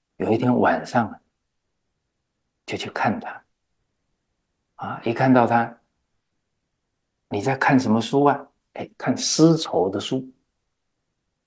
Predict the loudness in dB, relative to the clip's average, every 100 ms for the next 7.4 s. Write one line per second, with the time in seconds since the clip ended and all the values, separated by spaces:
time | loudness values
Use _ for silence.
0 | _ _ _ _ _ _ 6 8 10 10
1 | 8 8 8 8 6 12 12 12 12 12
2 | 8 6 4 4 0 0 -4 -6 _ -8
3 | -2 4 4 4 2 2 2 0 -2 0
4 | 2 0 -8 _ _ _ _ _ _ _
5 | _ _ _ _ _ _ _ _ -20 -20
6 | _ _ _ _ -4 -2 0 2 4 4
7 | 2 2 6 6